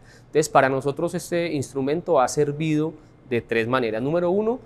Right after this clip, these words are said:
mayor oportunidad para el usuario en acceder al informe y a las recomendaciones del dagred. Número dos, mayor oportunidad en las dependencias responsables de, de realizar alguna actuación con base en el escenario de riesgo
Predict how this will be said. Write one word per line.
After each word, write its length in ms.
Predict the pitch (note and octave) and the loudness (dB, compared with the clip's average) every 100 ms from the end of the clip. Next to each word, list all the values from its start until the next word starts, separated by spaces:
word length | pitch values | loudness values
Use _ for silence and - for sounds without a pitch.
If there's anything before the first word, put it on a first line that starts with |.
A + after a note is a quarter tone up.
| - C3 | -10 -2
mayor 280 | B2 B2+ | 0 2
oportunidad 680 | D3 C#3+ A#2 B2+ A#2+ A#2 A#2 | 0 0 -2 -2 -2 -2 0
para 140 | D3+ | 2
el 60 | C3 | 2
usuario 420 | B2 C#3 B2 C3 | 0 2 2 2
en 100 | D3 | -2
acceder 360 | B2+ - A#2+ A#2+ | -4 -4 -2 0
al 100 | D3 | -2
informe 540 | C3 - B2+ B2+ D#3 - - - | -4 -2 -2 0 -4 -6 -18 -4
y 60 | |
a 60 | A#2+ | 0
las 120 | A#2 | 0
recomendaciones 720 | A#2+ A2+ A#2+ A#2 A#2 A#2+ C3 C#3+ | 0 -2 -4 -2 -4 -2 -4 -2
del 140 | C#3 | 0
dagred. 340 | C#3+ C#3 C#3+ - - - | 0 2 -2 -2 -12 -10
Número 320 | C3 C3 D3+ C#3 | -2 2 4 6
dos, 340 | C3+ F3+ - - - | 4 2 -4 -20 -6
mayor 300 | B2+ A#2+ A#2+ | -4 -2 -2
oportunidad 760 | C#3 C3 B2+ B2 A#2+ A#2 C3 | 0 -2 -2 -4 0 0 0
en 100 | D3 | -2
las 140 | B2+ A#2+ | -2 -2
dependencias 680 | A2+ A#2 A#2 A#2+ A#2+ D3+ C#3 | -2 -2 -2 -4 -2 -2 -2
responsables 640 | B2+ - A#2 A#2+ A#2 C#3 | -4 -6 -4 0 0 0
de, 240 | C3+ A#2+ A#2 | 0 -2 -2
de 180 | A#2+ | -2
realizar 320 | A#2 A#2 A2+ C3 | -2 -2 0 -2
alguna 280 | C#3 D3 | -2 -4
actuación 460 | D3 - A#2 - A#2 | -4 -2 -2 -2 -6
con 180 | D3+ D3+ | -4 -2
base 200 | D3 D3+ | -2 -2
en 80 | C#3+ | -4
el 80 | |
escenario 380 | B2 A#2+ B2 D3 | -4 -4 -2 -2
de 60 | D#3+ | -2
riesgo 420 | D#3+ D3 D3 | 0 0 0